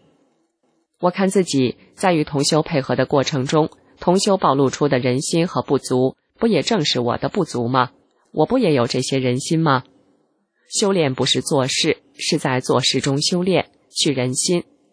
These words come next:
这些人心的根子就是自我。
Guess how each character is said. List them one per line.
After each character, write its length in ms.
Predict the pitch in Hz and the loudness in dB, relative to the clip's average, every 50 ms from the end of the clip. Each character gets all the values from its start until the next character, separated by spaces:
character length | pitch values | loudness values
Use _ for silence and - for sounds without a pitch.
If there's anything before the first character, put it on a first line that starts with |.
| _ _ _ _ _ | _ _ _ _ _
这 140 | - - 208 214 | -4 -2 -2 0
些 140 | - 220 | 0 0
人 180 | 202 175 151 165 | 2 2 0 0
心 180 | - - 196 190 | -2 -2 -2 -2
的 80 | 170 135 | -2 -2
根 220 | - 202 202 208 | -2 -2 -2 -4
子 280 | 208 - 135 127 123 120 | -4 -4 -2 -2 -2 0
就 200 | - - 135 127 | 0 0 0 0
是 200 | 127 - - 127 | 0 0 -2 -4
自 200 | - - - 143 | -4 -2 -2 0
我。 400 | 127 123 117 117 113 120 123 - | 0 2 0 0 0 0 -2 -4